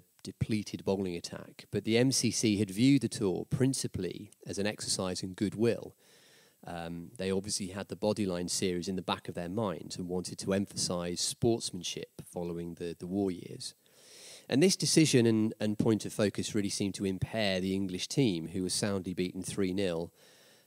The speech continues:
um, and had to contend with some particularly poor umpiring decisions, which went against them. So by the time the nineteen forty-eight series arrived, Hammond had gone, and England was still struggling to find their best eleven.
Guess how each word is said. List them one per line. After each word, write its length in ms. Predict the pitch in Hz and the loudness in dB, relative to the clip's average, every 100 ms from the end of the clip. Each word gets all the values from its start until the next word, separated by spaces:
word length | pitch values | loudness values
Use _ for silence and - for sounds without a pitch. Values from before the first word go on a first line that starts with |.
| _ | _
um, 560 | 90 92 92 92 95 - | -4 0 0 0 -2 -2
and 160 | 147 165 | 2 4
had 160 | 175 | 2
to 120 | - 127 | 0 -2
contend 580 | 120 104 - 104 95 | 0 -2 -2 -4 -2
with 140 | 98 90 | -4 -6
some 140 | 92 | -6
particularly 460 | - - 95 - 87 | -8 -6 -6 -6 -4
poor 320 | - 98 90 | -2 0 0
umpiring 420 | 101 - 92 87 | 0 -2 -4 -4
decisions, 640 | 87 - 87 - - - - | -6 -6 -6 -8 -12 -12 -12
which 180 | - - | -12 -10
went 160 | 82 | -10
against 400 | - 95 107 - | -4 -2 -2 -4
them. 200 | - 82 - _ _ - - _ _ _ - _ _ _ | -10 -12 -16 _ _ -20 -20 _ _ _ -20 _ _ _
So 60 | 113 | 4
by 140 | 151 | 6
the 80 | 190 | 6
time 320 | - 175 147 | 4 4 6
the 80 | 139 | 8
nineteen 380 | 139 131 - 110 | 6 6 2 0
forty-eight 460 | 120 110 110 101 | 0 2 2 0
series 320 | - 101 98 104 | 0 2 0 0
arrived, 640 | 101 85 80 120 - - - - | 0 0 -2 -4 -6 -18 -10 -2
Hammond 340 | 117 120 107 | 4 4 4
had 160 | 101 - | 0 2
gone, 480 | 107 90 82 113 104 | 4 4 0 -6 -4
and 100 | 98 | 2
England 380 | 113 110 104 101 | 2 4 4 2
was 120 | 95 | 0
still 200 | 104 98 | 0 0
struggling 540 | - 110 101 95 90 | 0 0 0 0 -4
to 100 | - | -8
find 260 | - 95 92 | -4 -2 -2
their 120 | 90 | -2
best 260 | 92 - 92 | -4 -4 -4
eleven. 400 | 101 90 82 | -2 -2 -6